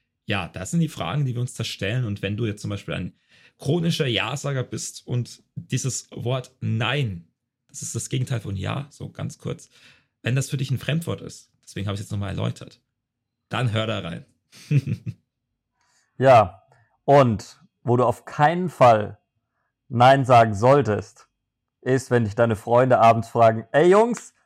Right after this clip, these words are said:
Speaker 2: hast du Bock, mit uns heute Abend in den Club zu gehen?"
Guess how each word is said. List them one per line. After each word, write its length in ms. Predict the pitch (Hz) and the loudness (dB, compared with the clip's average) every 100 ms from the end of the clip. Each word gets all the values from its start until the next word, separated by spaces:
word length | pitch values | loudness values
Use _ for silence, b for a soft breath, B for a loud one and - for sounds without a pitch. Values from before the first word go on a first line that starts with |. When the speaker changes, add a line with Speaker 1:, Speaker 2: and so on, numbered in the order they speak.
| _ _ b b _ _ | _ _ b b _ _
Speaker 2:
hast 240 | - 151 | 0 0
du 40 | 160 | 0
Bock, 260 | 175 185 | 4 4
mit 100 | 180 165 | 2 -2
uns 180 | 156 | 0
heute 140 | 156 143 | 2 4
Abend 160 | 147 | 2
in 60 | 143 | 0
den 40 | 131 | -4
Club 180 | 180 | -6
zu 120 | - 151 | -4 -6
gehen?" 260 | 156 156 | -4 -6